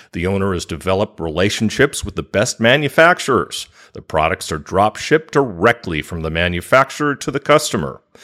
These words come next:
The store has hundreds of five-star reviews on the website and on third-party sites. The store currently has no employees aside from the owner, who works ten to fifteen hours a week on the business. S E O is handled by an agency.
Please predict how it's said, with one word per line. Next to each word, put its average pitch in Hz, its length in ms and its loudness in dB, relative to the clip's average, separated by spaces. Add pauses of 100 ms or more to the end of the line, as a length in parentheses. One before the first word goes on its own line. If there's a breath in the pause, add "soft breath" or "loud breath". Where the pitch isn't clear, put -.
(220 loud breath)
The - 80 -8
store 90 380 -2
has 80 220 0
hundreds 180 560 0
of 80 100 -8
five-star 104 500 0
reviews 107 600 0
on 120 180 4
the 123 80 4
website 180 580 4 (260 soft breath)
and 160 120 2
on 180 180 4
third-party 151 560 4
sites. - 600 -2 (320 soft breath)
The 73 60 -8
store 92 280 0
currently 107 460 -2
has 80 240 0
no 95 320 2
employees 143 720 2
aside 117 500 0
from 160 140 -4
the 165 140 0
owner, 165 400 4 (200 loud breath)
who 117 100 2
works 87 360 -2
ten 156 300 0
to 143 60 -4
fifteen 127 540 0
hours 123 360 0
a 147 60 2
week 147 340 2
on 95 120 2
the 85 80 0
business. 78 580 -6 (380 loud breath)
S 98 240 4
E 82 120 2
O 98 180 4
is 135 160 -2
handled 120 400 2
by 117 140 6
an 120 120 4
agency. 110 720 0